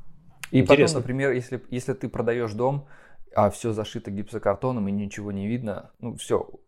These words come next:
Speaker 1: человек, получается, покупает кот в мешке.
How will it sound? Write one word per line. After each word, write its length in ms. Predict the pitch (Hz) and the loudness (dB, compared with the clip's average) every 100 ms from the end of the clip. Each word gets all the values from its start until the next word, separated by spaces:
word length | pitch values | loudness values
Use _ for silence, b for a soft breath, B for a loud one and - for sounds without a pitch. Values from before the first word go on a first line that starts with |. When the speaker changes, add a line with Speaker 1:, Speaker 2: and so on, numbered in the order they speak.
| _ | _
Speaker 1:
человек, 580 | - 110 98 110 113 - _ - - _ _ - | -6 0 2 2 -2 -10 _ -20 -20 _ _ -2
получается, 500 | 110 104 110 101 98 | -2 2 2 0 -4
покупает 640 | - 104 104 101 - - - | -14 -8 -2 -2 -4 -14 -10
кот 220 | - 104 | -6 -4
в 40 | 107 | -4
мешке. 420 | 101 - 147 | -4 -4 -4